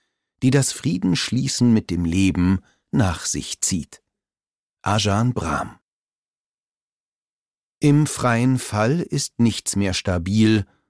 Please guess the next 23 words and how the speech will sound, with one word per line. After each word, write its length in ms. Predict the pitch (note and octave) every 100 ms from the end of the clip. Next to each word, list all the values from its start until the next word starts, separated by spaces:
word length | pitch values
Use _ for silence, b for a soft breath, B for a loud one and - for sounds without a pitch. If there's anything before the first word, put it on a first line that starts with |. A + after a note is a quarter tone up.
| _ -
und 180 | C3+ -
gibt 280 | A3 - -
es 160 | -
nichts 420 | A2+ B2+ - -
mehr, 400 | G#2+ A2 G#2+ A#2
woran 340 | G#2+ G#2+ A2 G#2+
man 180 | G#2 G2+
sich 200 | A2+ -
festhalten 580 | F#2 - - - -
könnte. 360 | - - - - _ _ _ _ _ _ _ _
Keine 260 | A2 G#2 G#2
Chance, 640 | - A2+ A#2 - C#3+ B2
den 260 | A#2+ A#2 G#2
Gang 240 | G2+ G#2+
der 140 | G#2+
Dinge 280 | G2 A2 G2
noch 200 | F#2 F2+
zu 160 | - A#2
steuern. 520 | - G2+ E2 - - _ _ _ _ _ _ _ _ _ _ _
Wir 360 | B2 D3+ D3 D3+
müssen 400 | C#3+ D3 - D3
uns 260 | C#3 C#3
ergeben, 720 | - B2+ B2+ A2 A#2+ G#2 F#2+